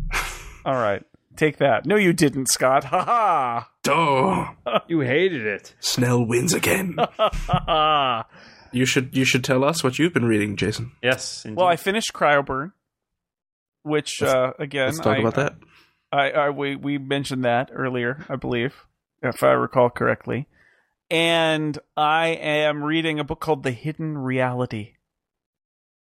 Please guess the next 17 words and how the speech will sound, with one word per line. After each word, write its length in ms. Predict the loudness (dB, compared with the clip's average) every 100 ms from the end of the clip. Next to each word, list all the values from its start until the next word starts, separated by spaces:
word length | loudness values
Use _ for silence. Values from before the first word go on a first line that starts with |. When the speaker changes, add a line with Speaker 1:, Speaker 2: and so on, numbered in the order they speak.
| _ _ 0
Speaker 3:
Where 180 | 2
is 160 | 2 0
it? 160 | -10 -18 _
Speaker 2:
Um, 600 | 0 2 2 0 -4 -10 _
it 200 | -8 -8
is 140 | -4 0
Speaker 1:
Closet. 220 | 0 0
Speaker 2:
all 140 | 0 0
around 320 | 0 -2 -2
Speaker 1:
Check 100 | -2
Speaker 2:
us. 100 | -4
Speaker 1:
the 80 | -4
closet. 340 | -2 -2 -2 -10
Speaker 2:
<laughs> 380 | -20 -20 _ -10
Check 320 | -6 -6 -8
the 60 | -10
closet. 600 | -4 0 0 0 -6